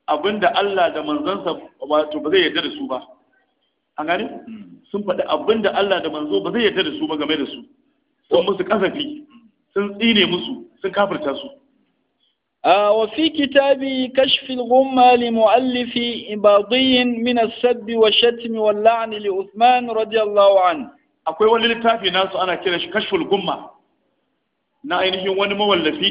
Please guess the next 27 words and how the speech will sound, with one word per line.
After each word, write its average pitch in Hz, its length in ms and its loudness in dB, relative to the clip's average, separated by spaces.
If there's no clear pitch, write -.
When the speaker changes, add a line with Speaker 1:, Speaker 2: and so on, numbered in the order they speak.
Speaker 1:
Ibadi. 165 560 -2
A 151 80 -2
cikin - 260 -6
shi 208 120 -4
akwai - 260 2
wani 190 240 2
irin, 185 240 -2
akwai 190 240 0
zagi, 196 480 -2
ha? 180 380 -2
Cin 226 260 0
mutunci 185 640 -4
da - 100 -2
tsinuwa 233 840 -2
ga 160 80 0
Usman 160 340 0
bin 185 140 0
Affan 170 380 0
radiyallahu 165 600 0
anhu 160 240 -4
ma. 127 140 -6
Speaker 2:
ما 269 320 2
لا 254 240 2
يقره 247 680 -2
ذو 226 200 0
عقل 240 640 0
سليم. 208 500 -2